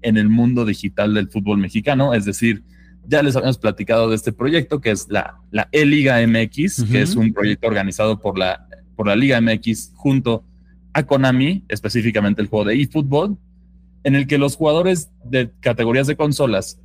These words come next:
Speaker 1: y de cel-, y de móviles pudieron participar para ganarse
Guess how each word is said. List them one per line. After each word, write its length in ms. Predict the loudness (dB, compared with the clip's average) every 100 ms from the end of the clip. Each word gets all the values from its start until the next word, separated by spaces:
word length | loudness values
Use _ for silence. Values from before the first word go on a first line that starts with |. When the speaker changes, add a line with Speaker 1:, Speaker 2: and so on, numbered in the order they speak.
| -4
Speaker 1:
y 140 | 0
de 120 | 2 0
cel-, 240 | 0 -2 0
y 100 | 2
de 580 | 2 2 2 0 -4 -12 -12
móviles 540 | -2 2 2 2 -2 -4
pudieron 380 | -4 0 0 0
participar 640 | -2 -4 -8 -2 -2 0
para 160 | 0 0
ganarse 540 | 0 -2 -2 -4